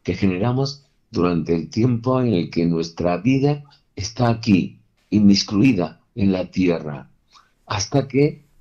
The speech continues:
tras poder, eh, liberar esas experiencias,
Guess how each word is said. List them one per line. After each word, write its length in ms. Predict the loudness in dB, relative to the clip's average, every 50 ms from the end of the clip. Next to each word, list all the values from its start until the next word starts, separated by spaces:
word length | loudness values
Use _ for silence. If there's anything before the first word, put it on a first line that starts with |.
| -20 -20 _ _ -6
tras 420 | -2 0 0 0 0 -2 -6 -10 -12 -14 -16 -16 -2
poder, 500 | 0 2 4 4 4 2 2 0 -4 -10 _ -18 -16 -16 -18 -20 -20 -20 -16 -14 -12
eh, 320 | -10 -10 -10 -12 -12 -16 -18 -20 -20 _ -20 -12
liberar 420 | -6 -4 -2 0 0 0 0 -2 -2
esas 260 | -2 -2 -2 -2 -4
experiencias, 1080 | -6 -4 -2 -2 -2 -2 -2 -4 -4 -6 -8 -6 -2 0 0 0 0 -2 -8 -10 -14